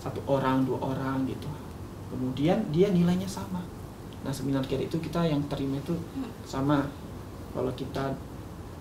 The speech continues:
eh, nggak mungkin misalnya kalau kita ikut, "Oh, si Jordan ini dapat iPhone, aku cuman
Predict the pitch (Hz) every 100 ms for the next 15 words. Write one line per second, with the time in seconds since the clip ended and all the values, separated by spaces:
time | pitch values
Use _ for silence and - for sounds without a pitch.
0 | - - 135 127 127 - - - 135 147
1 | 147 135 135 135 - 123 127 127 - -
2 | - - 135 220 214 135 131 131 135 151
3 | 165 147 131 135 - - - - - -
4 | - - - 135 139 147 139 131 156 151
5 | 135 139